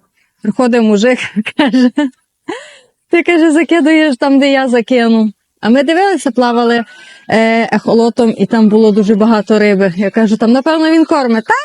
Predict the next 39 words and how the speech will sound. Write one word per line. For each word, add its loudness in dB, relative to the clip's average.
яка 0
різниця?" 0
Приходить -2
мужик, -2
каже, -2
"Не -2
корми, 0
не 0
кидай -2
там, 0
ми 2
позапутаємо". -2
Що -2
зараз -2
теж -2
буде 0
своїм 0
корабликом -2
там 2
випливати, -2
щоб -6
подивитися, -2
чи -4
то -2
ми 2
на 2
його 2
точку -4
не 0
заїхали. 0
І -4
ми -2
там -6
стоїмо, -2
чекаємо. -6
Як -6
ні, 2
будемо 0
перебивати. -2